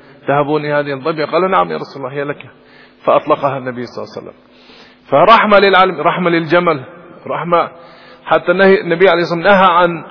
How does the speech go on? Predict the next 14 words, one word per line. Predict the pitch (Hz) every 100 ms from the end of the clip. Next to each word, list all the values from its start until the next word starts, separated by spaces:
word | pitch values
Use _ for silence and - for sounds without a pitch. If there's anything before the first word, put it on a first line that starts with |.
| 139
الصيد | 147 170 185
له | 160 170 165 131 - - - - - _ _
من | 127
غير | 131 170 165 156 - -
حاجة، | - 160 131 - - -
قتل، | 143 143 123 - - 107 -
قتل | 170 160 151 139
الصيد | - - 175 196 156 - - - -
من | 131
غير | 160 170 156 107 -
حاجة | - 156 151 143
للطعام، | 135 - 147 117 - - - _ _ _ _ _
نهى | 131 180 185 175
عن | 175